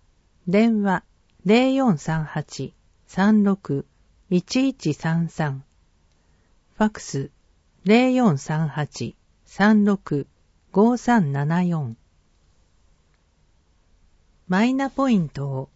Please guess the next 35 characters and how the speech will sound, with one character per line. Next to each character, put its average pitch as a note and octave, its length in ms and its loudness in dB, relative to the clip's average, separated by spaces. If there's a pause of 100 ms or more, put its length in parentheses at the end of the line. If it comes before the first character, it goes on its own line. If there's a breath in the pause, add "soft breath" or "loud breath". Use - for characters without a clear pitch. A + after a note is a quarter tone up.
(220)
ア E3+ 140 -6
ク C4+ 180 2
ア C#4 100 0
コ C4+ 200 0
イ A3+ 100 4
ン D3+ 80 0
で C#3 120 -4
取 - 120 -12
得 A3+ 280 -2
し - 120 -4
ま A3+ 140 2
せ G#3+ 180 0
ん D3 80 -2
か？ D#3+ 280 -10 (1400)
ア F#3+ 160 -4
ク C4+ 180 -2
ア C#4 120 0
コ C4+ 180 -2
イ A3+ 120 0
ン D#3+ 80 -6
で D#3 120 -6
の D3 260 -10 (220)
ポ A3 180 -2
イ C4+ 120 0
ン C#4+ 80 -6
ト C4 180 -4
取 - 160 -14
得 A#3+ 240 -4
サ A3+ 220 -6
ポ A#3+ 200 0
ー G3+ 40 -6
ト D#3 160 -8
の C#3 120 -10
ほ C#3+ 160 -14
か、 C#3 240 -14